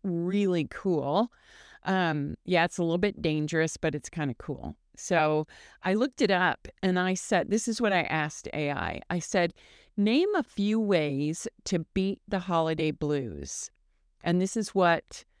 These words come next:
Chat G P T A I came back with. Is that number one, reach out to loved ones.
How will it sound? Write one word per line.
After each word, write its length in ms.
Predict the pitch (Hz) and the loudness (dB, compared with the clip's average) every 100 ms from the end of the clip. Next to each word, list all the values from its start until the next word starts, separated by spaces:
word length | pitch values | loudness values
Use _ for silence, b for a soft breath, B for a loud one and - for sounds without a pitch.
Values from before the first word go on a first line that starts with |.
| _ _ - | _ _ -10
Chat 340 | - 190 190 | 0 0 0
G 200 | 196 185 | -2 -4
P 240 | - - 165 | -4 -4 -6
T 640 | - 180 156 123 156 202 _ - | -4 -2 -2 -2 -4 -4 _ -2
A 220 | 170 160 | 0 2
I 300 | 147 127 165 | 0 -2 -6
came 240 | - 160 143 | -6 -4 -2
back 280 | 123 123 | -4 -6
with. 260 | - 101 - _ _ _ - B B B B B _ | -10 -10 -12 _ _ _ -20 B B B B B _
Is 140 | 196 | 0
that 160 | 190 202 | 4 4
number 240 | 226 294 | 6 4
one, 280 | 277 208 170 | 4 4 2
reach 300 | 170 247 240 | 2 2 4
out 180 | 285 220 | 4 4
to 120 | - | 2
loved 320 | 185 165 160 - | -2 0 -2 -6
ones. 560 | 139 87 73 - - | -8 -8 -10 -12 -16